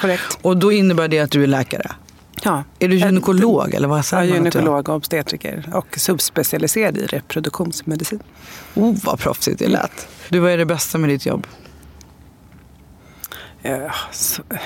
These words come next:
Speaker 1: det är alla möten kanske jag skulle säga.
Speaker 2: Mm.
Speaker 1: Jättefina kollegor har jag <clears throat> och det är jättemycket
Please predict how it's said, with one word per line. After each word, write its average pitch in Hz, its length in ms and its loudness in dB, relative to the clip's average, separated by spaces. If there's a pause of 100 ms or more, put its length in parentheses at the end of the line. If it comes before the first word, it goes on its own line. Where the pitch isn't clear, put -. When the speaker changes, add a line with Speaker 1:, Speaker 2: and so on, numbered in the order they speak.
(100)
Speaker 1:
det 180 80 0
är 185 40 2
alla 160 140 0
möten 196 540 0
kanske 190 240 -2
jag 190 100 -6
skulle 180 200 -6
säga. 170 380 -4 (240)
Speaker 2:
Mm. 151 380 4 (360)
Speaker 1:
Jättefina 156 460 2
kollegor 185 580 2
har 175 240 2
jag 170 260 2
<clears throat> 190 720 2
och 160 80 4
det 151 60 4
är 160 40 4
jättemycket 147 640 0